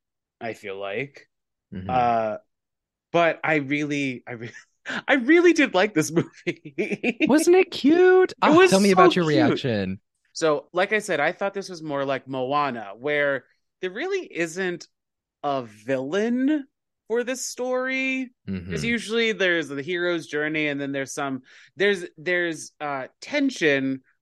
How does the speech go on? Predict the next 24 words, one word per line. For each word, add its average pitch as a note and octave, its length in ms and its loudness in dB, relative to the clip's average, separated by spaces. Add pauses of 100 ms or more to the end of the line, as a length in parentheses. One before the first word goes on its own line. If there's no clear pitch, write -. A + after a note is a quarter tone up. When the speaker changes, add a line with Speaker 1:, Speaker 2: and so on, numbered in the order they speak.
Speaker 1:
where, D3 640 0 (420)
um, A#2 580 -10 (140)
you D3+ 120 -6
know, C3 320 -6
she D#3+ 800 0 (260)
is C#3+ 220 2
looking D3 320 -4
for C#3+ 180 -4
this C3 240 -6
thing C#3+ 320 -2
that C3 100 -6
she C#3 120 -12
doesn't B2 340 -8
know. C#3 400 0
She - 160 -6
doesn't B2 220 -6
know E3 160 2
what D3+ 120 0
she's B2 180 -12
looking B2 280 -12
for. A2+ 500 -4 (360)
And C3+ 180 -4
then, C3+ 480 0 (640)
uh, B2+ 440 0